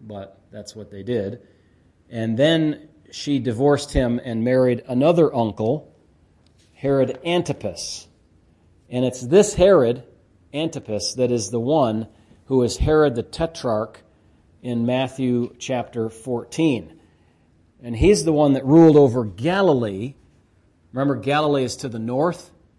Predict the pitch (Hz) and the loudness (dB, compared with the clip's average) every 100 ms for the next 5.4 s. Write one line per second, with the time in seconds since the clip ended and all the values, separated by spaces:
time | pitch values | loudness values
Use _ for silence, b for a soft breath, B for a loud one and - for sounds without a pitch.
0 | - 143 151 165 - _ _ _ _ _ | -12 -8 -8 -10 -16 _ _ _ _ _
1 | _ _ _ _ - 131 127 117 113 113 | _ _ _ _ -12 -6 -4 -4 -6 -4
2 | 139 240 233 170 170 160 180 175 151 226 | 2 4 2 0 0 2 0 0 -2 0
3 | 240 156 160 175 170 127 156 156 135 139 | 0 0 2 2 2 0 2 2 0 -2
4 | 131 113 135 156 151 139 127 110 - 139 | -4 -6 -4 -2 -2 -4 -6 -6 -8 -6
5 | 123 98 - _ | -8 -8 -12 _